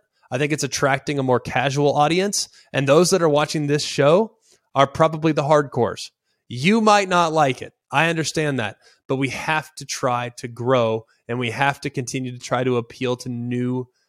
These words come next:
potential fans of the sport. And if you can comprehend the f-, format with which we crown a champion, then I think the likelihood of you potentially following the sport as a diehard in the future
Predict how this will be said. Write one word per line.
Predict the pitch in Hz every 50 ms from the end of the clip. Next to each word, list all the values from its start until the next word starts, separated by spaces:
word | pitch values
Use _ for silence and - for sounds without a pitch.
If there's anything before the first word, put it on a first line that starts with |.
| _ _ _
potential | - 123 - 127 117 113 - 117 113
fans | - - - 143 139 127 110 98 98 101 101 - - _ _ _ _ _ -
of | 104 110 107 113
the | 110
sport. | - - - - 120 101 90 80 - _ _
And | - 127 131
if | 123 113 117
you | 120 147 180
can | 180 - 196 151
comprehend | - - - 170 170 165 - 180 175 160 143 190 185 170 143 127 123 123 120 - _ - _ _ _ _ _ _
the | 127
f-, | 113 - - 113 -
format | _ - - 170 190 190 185 185 180 180 180 175 -
with | - 147 139 -
which | 135 147 160 151 - - - _
we | 147 160 156 - _ _ _ - 151 156 _ _ _
crown | - - 165 160 165
a | 165 170
champion, | - - 202 196 196 180 - 143 131 127 123 123 123 123 - _ _ _ _ _ _ _ _ _ _ _ _ _ _ _
then | 131 127
I | 131 135
think | 127 - 160 156 151 -
the | 156 139
likelihood | 135 135 147 160 156 - 151 135 120 117 123 120 117 113 107 110 _ _ - - _ _ _
of | - 123 120 120
you | 117 110 113 127 139 147 156 170 175 185 196 202 - _ _ _ _
potentially | 143 131 - - 147 147 143 - - 139 143 135
following | 123 - - - 151 143 147 151 156 151 151 143
the | 135 127
sport | - - - 143 143 139 135 - - -
as | 143 139 123 131
a | 120 117
diehard | 110 117 - 135 139 147 135 123 143 135 131 131
in | 127 117
the | 110
future | - - - 196 196 156 - - 123 113 117 120